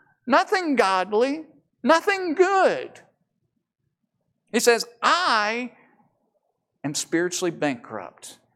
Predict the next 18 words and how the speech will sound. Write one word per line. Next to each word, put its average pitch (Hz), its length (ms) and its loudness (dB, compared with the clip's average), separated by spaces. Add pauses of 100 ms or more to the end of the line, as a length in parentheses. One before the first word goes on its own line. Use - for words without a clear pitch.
(180)
See, 208 200 -2
every 370 280 2
person's 233 520 -2
born 247 280 2
into 247 180 0
this 214 260 2
world 202 520 0
with, 151 240 -2
with 156 320 -4
the 151 100 0
sin - 580 0
in 240 140 -2
their 202 160 2
life 226 380 -4
and 214 80 -2
in 196 80 -2
their 190 140 0
heart. 220 540 -2